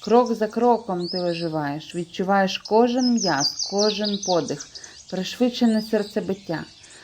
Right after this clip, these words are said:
Довіряєш тілу, і воно віддячує тобі пружністю і витривалістю.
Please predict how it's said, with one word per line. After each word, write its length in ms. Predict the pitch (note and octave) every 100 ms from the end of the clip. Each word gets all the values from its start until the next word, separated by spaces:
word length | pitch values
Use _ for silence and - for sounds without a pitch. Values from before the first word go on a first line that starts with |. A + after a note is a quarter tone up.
| - -
Довіряєш 680 | E3 E3+ F3+ F3+ F#3 E3+
тілу, 460 | - D#3 D3+ C#3+ E3+ - -
і 60 | D#3+
воно 260 | F3 F3
віддячує 600 | E3 D#3+ F#3+ G3+ G3+ F#3+
тобі 240 | F3 D#3+ E3
пружністю 760 | - G3 A3 G3 G3 F#3+ -
і 100 | F3+
витривалістю. 920 | E3 E3 E3 D#3+ D3+ D3 D#3+ - -